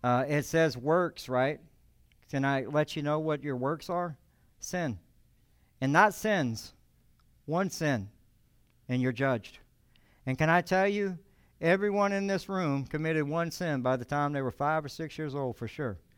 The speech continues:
You lied to your mama. You stole something from the store. All of us did it. I know I did it. By six years old, I was a lying machine, and ain't nobody taught me that. Sin.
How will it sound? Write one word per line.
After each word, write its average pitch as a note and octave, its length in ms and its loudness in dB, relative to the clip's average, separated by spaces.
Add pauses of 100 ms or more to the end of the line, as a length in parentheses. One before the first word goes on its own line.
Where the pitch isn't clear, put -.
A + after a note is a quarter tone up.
(180)
You A#2+ 140 -2
lied D3 340 4
to E3 80 -6
your D#3+ 120 -4
mama. D3+ 360 -4 (460)
You A2 100 -8
stole D3+ 340 0
something D3+ 320 -2
from D#3 200 -4
the D3 40 -6
store. D3+ 460 -2 (260)
All F3 280 6
of D#3 100 4
us A#2+ 140 0
did B2+ 180 0
it. C3 80 0
I D3 140 4
know D#3+ 180 -2
I D3+ 160 4
did B2+ 220 -2
it. D3 120 -6 (800)
By B2 160 6
six F3+ 320 0
years F#3+ 200 4
old, G3 300 4
I E3+ 120 8
was E3 180 4
a D3 40 -2
lying F3+ 400 4
machine, F3+ 420 -2
and C3+ 140 2
ain't G3 180 0
nobody A#3+ 380 6
taught C#4+ 300 8
me D4+ 120 4
that. F#3+ 360 12 (680)
Sin. F#3+ 400 -2